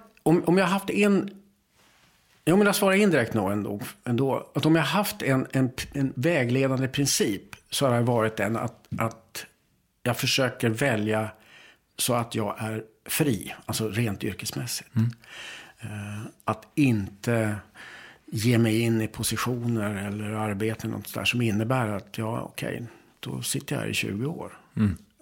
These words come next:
Speaker 1: Eh, utan göra saker som är på olika sätt tidsbegränsade. När jag har haft arbeten, fasta arbeten, så har det varit, när jag var professor på D I så var det sagt då att, ja, fem eller sex år.
Speaker 2: Mm.
Speaker 1: Sen när jag blev ständig sekreterare så var det också väldigt uttalat från första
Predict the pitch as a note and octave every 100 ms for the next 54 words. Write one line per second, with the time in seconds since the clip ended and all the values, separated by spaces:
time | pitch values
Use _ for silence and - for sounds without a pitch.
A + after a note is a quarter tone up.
0 | _ A#2 G2+ G2 G2+ G#2 G2+ G2+ G2 G2+
1 | G2 - _ G#3+ - - - - - -
2 | - _ - C3+ C3+ C#3+ G#2+ - A2 A2+
3 | G#2+ G#2 A#2+ A2 A#2 G#2+ G2 G#2 _ _
4 | A2+ G2 G#2+ G#2 C3+ C3 - - A#2+ B2+
5 | A2 F3 - E3 A#2+ G2 G2 - G2+ G#2
6 | - _ _ - A2 A#2 G#2 G#2+ G2+ A2+
7 | A#2+ A2+ G#2 A2+ A2 A2 - A2+ - A2
8 | G#2 - - G2+ A#2 B2+ D#3+ - G#2+ G2+
9 | - C#3+ - - - _ - G2 - _
10 | _ - B2+ A2+ A2 A2 G2 - - _
11 | _ - G#2 - - - - - A#2 A2+
12 | A2 A#2+ G#2+ A2 A#2+ A2 A2 A2+ C#3 C3+
13 | - B2 C#3+ - D#3+ F#2 - - - -
14 | - - - - -